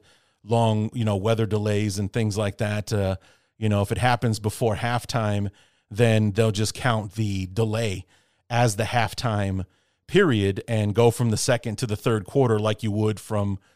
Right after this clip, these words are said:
going from the first to the second or the third to the fourth, uh, kind of thing. So that part I don't remember. I don't know if we had a legitimate halftime, uh, period, um, or if it just was treated like a regular intermission,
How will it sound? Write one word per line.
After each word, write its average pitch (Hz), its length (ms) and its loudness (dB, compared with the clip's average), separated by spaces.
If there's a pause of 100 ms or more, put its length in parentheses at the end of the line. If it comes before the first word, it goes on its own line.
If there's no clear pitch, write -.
(160)
going 113 180 2
from 107 160 -2
the 95 80 -2
first 107 280 0
to 113 80 -10
the 98 80 -4
second 110 360 0
or 101 80 -2
the 95 80 -2
third 104 300 -2
to 90 60 -8
the 87 80 -10
fourth, 117 480 -2 (560)
uh, 101 180 0
kind 98 260 0
of - 80 -8
thing. 82 280 -6
So - 160 -6
that 131 200 2
part 151 200 6
I 123 60 4
don't 120 200 2
remember. 110 300 0
I 117 80 2
don't 127 100 2
know 127 100 4
if 113 80 -2
we 110 100 -6
had 120 220 2
a 120 40 0
legitimate 113 680 -2 (460)
halftime, 123 640 -2 (500)
uh, 113 340 4
period, 131 540 0 (240)
um, 107 500 0
or 107 360 -2
if 110 200 -6
it 110 120 -8
just 104 300 -4
was 104 240 -2
treated 104 320 -2
like 95 220 -4
a 107 40 -4
regular 98 380 -2
intermission, 101 600 -4